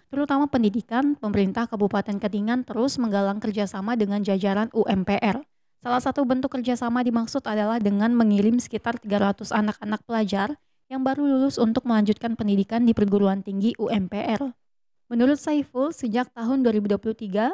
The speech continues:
pihaknya telah menyepakati dengan pihak U M P R untuk menjalin kerjasama dalam upaya peningkatan kualitas sumber daya manusia yang ada di Kabupaten Katingan,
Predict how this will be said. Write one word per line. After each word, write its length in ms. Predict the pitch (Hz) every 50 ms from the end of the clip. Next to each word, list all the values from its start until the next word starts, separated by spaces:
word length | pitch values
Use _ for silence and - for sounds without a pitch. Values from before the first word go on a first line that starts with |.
| - - _
pihaknya 320 | 240 220 226 214 208 240
telah 320 | 247 - 233 220 226 226 226
menyepakati 680 | 220 214 208 202 - 214 202 - 208 208 - - 247 233
dengan 240 | 226 202 202 196 190
pihak 240 | - 208 208 214 202 -
U 80 | - -
M 160 | 247 208 208
P 80 | - 202
R 240 | - - 226 254 311 403
untuk 320 | 254 208 190 240 233 - 226
menjalin 320 | 214 196 208 202 202 202 208
kerjasama 640 | - 202 202 208 208 202 - 202 196 196 214 285 359 - _ _ _
dalam 300 | - 254 277 294 294 330
upaya 320 | 269 247 262 254 254 262
peningkatan 540 | 269 - 254 233 226 220 220 214 - 233 240
kualitas 420 | 240 - 214 208 208 202 233 233 -
sumber 240 | 247 214 208 202
daya 220 | 208 202 202 202 202
manusia 480 | 202 202 202 202 202 185 - 233 226
yang 160 | 226 220 208 202
ada 240 | 220 208 196 220
di 80 | 214 220
Kabupaten 560 | - 214 190 196 202 190 208 202 - 214 202
Katingan, 420 | 196 202 196 - 233 233 220 -